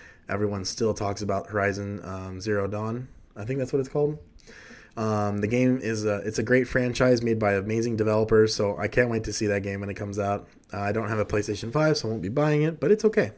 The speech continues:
Uh, the first eight minutes of For-, Forza Horizon five debuted at Gamescom. It's basically where they show you a bunch of cars, and it will most likely be a demo that we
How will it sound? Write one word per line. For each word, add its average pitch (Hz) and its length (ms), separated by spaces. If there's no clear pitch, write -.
Uh, 110 340
the 107 120
first 139 280
eight 120 200
minutes 131 340
of 110 160
For-, 123 380
Forza 127 400
Horizon 110 480
five 135 460
debuted 127 460
at 107 120
Gamescom. 127 580
It's 101 100
basically 110 300
where 104 120
they 101 120
show 104 220
you 107 120
a 101 40
bunch 104 220
of - 60
cars, 110 600
and 107 120
it 104 60
will 101 80
most 107 240
likely 104 240
be 101 160
a 95 40
demo 107 300
that 98 140
we 90 160